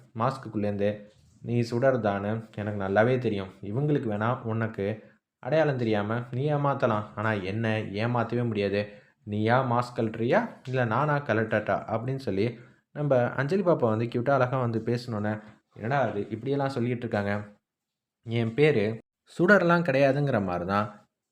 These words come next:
அந்த இடத்துல வந்து பேசுறாங்க நம்ம சுடரு. "அச்சச்சோ, நீ இப்படியெல்லாம் சொல்லிட்டா நான் நம்பிடுவேனா? என்ன நினச்சிட்டு இருக்க?" அப்படின்னு சொல்லும்போது ராமையாலேருந்து எல்லாரும் வந்து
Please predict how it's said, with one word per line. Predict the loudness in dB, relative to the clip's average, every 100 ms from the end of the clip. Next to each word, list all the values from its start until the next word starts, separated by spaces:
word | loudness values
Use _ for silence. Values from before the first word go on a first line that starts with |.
| -8
அந்த | 0 2
இடத்துல | 2 2
வந்து | 0 -2
பேசுறாங்க | -2 -2 -2 -2 -2 -2 -4 -10 _ -10
நம்ம | -4 0 2 0 -2 -14 -20 -20 _ -6
சுடரு. | 2 4 4 2 0 -12 _ _ _ _ -10
"அச்சச்சோ, | -4 -2 0 0 -2 -10 _ _ -10
நீ | -2
இப்படியெல்லாம் | 0 2 2 2 0
சொல்லிட்டா | 0 0 0 -2 -16 -6
நான் | -2 0
நம்பிடுவேனா? | 2 2 2 2 -2 -4 -10 _ _
என்ன | -4 0
நினச்சிட்டு | 0 2 0 0
இருக்க?" | 2 4 4 0 -4
அப்படின்னு | 0 0 0 0
சொல்லும்போது | 0 2 2
ராமையாலேருந்து | 2 2 2 0 0 0 2
எல்லாரும் | 2 2 0
வந்து | -2